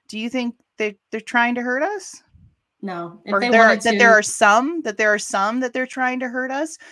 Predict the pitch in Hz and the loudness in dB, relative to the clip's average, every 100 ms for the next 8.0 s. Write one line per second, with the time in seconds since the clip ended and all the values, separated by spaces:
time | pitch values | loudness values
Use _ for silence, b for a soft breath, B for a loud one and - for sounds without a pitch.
0 | B 226 226 240 226 208 214 185 165 185 | B -2 2 2 0 0 0 2 0 0
1 | 180 185 196 226 - 240 240 247 254 240 | 0 0 0 -2 -4 -4 -4 -2 -4 -4
2 | - 247 247 214 180 185 196 214 196 196 | -6 -6 -4 -4 -4 -6 0 0 2 -2
3 | 185 185 190 175 165 196 220 - 233 226 | -4 -2 -2 0 0 -2 -4 -4 -2 -2
4 | 240 226 226 240 208 233 180 175 170 180 | 0 -2 -2 -6 -6 -4 -2 -4 -6 -8
5 | 180 - 185 175 185 208 208 226 233 - | -12 -4 0 2 0 -4 -2 -2 -2 -6
6 | 190 170 170 175 170 165 156 151 151 156 | -10 -10 -10 -8 -8 -8 -8 -8 -6 -4
7 | 156 156 160 151 185 277 269 294 339 | -6 -8 -6 -6 -6 -10 -10 -10 -12